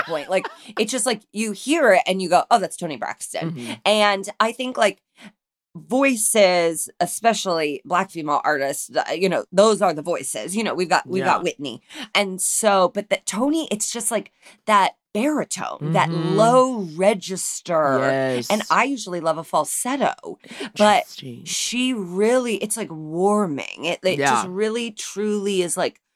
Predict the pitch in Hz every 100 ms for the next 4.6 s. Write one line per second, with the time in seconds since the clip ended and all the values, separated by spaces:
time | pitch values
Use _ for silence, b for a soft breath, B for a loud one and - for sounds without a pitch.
0 | _ _ _ - 196 202 226 240 220 233
1 | 220 170 170 - 208 220 254 - 202 185
2 | 190 254 294 190 190 156 147 143 123 143
3 | 139 156 143 151 - 131 135 139 131 143
4 | 135 151 175 151 143